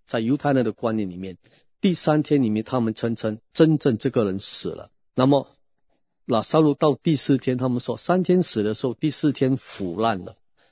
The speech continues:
但是拉撒路第四天的时候复活，就要印证什么？神的那个能力。所以他叫拉撒路从死里面复活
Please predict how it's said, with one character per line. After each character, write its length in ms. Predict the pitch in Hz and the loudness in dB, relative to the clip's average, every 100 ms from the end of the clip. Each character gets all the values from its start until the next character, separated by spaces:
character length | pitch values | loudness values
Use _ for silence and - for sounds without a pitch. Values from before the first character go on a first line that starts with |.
| _ | _
但 100 | - | -4
是 100 | 131 | 0
拉 160 | 127 98 | 2 0
撒 220 | - 135 | -2 -2
路 160 | 127 120 - | -2 -4 -2
第 140 | 160 | -2
四 220 | 143 - 143 | -2 -4 -4
天 220 | - 123 | -2 -2
的 80 | 107 | -4
时 180 | - | -6
候 160 | 104 101 | -4 -6
复 240 | - 107 | -6 -12
活， 260 | 92 82 - _ _ _ _ | -12 -14 -16 _ _ _ _
就 160 | - 131 | -4 -2
要 60 | |
印 220 | 156 151 139 | 0 0 2
证 200 | 156 120 | 2 2
什 160 | 98 | 0
么？ 200 | 92 87 | -8 -10
神 320 | - - 110 127 | -12 -4 -2 0
的 100 | 113 | 0
那 160 | 107 | -2
个 120 | 110 | -6
能 240 | 98 85 82 | -10 -12 -14
力。 120 | 82 | -16
所 160 | - 135 | -6 -4
以 40 | |
他 140 | 147 | -4
叫 220 | 147 - 135 | -4 -2 -2
拉 140 | 92 | -2
撒 160 | - 123 | -4 -4
路 140 | 120 | -4
从 200 | 113 101 | -6 -10
死 360 | 107 - 98 101 | -10 -12 -8 -8
里 160 | 92 | -8
面 180 | 87 95 - _ _ _ | -12 -16 -20 _ _ _
复 260 | - 117 | -4 -2
活 260 | 95 - - | -2 -12 -18